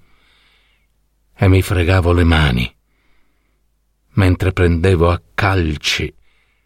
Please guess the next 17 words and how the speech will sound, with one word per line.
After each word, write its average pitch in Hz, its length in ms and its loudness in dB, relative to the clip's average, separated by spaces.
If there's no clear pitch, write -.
le 101 220 2
pietruzze. - 920 -4
Sono 95 320 0
tornato 85 440 2
a 98 60 2
casa. 80 640 0
Vedo 92 400 0
il 82 80 -6
suo 95 200 -4
viso 90 460 0
idiota 92 800 2
sullo 120 500 0
specchio. 98 1000 -2
Somiglia 123 760 2
tanto 135 520 2
al 127 180 4
mio. 90 520 4